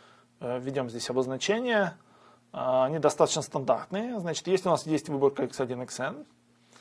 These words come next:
то по этой выборке мы формируем другой ряд случайных величин. Это вот икс один, икс два и так далее, икс эн, э, в круглых скобках. А, смысл следующий. Значит, икс один в круглых скобках — это наименьшее значение из икс один, икс эн.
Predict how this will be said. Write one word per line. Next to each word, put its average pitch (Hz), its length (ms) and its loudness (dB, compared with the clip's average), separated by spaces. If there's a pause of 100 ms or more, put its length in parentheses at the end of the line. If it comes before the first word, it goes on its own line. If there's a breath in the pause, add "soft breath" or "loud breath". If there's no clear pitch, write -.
(440 soft breath)
то 175 180 8
по 160 100 8
этой 151 160 8
выборке 220 360 2
мы 185 200 2
формируем 156 560 2
другой 151 320 4
ряд 127 220 4
случайных - 500 -6
величин. 180 600 -8 (880 soft breath)
Это 131 260 0
вот 127 260 2
икс - 240 -6
один, 135 240 0
икс 131 120 -6
два 131 180 4
и 120 40 2
так 123 160 -6
далее, 123 220 0
икс - 200 -10
эн, 123 260 0
э, 131 160 -8
в - 80 -12
круглых 131 360 0
скобках. - 560 -4 (1600 soft breath)
А, 147 600 10
смысл 208 400 8
следующий. 139 500 4
Значит, 160 320 -2 (180)
икс 175 280 -4
один 160 200 0
в - 60 -16
круглых 139 260 -2
скобках — - 480 0
это 180 220 4
наименьшее 165 540 0
значение 143 460 -4
из 131 80 -2
икс - 180 -4
один, 127 240 -4
икс - 160 -16
эн. - 160 -16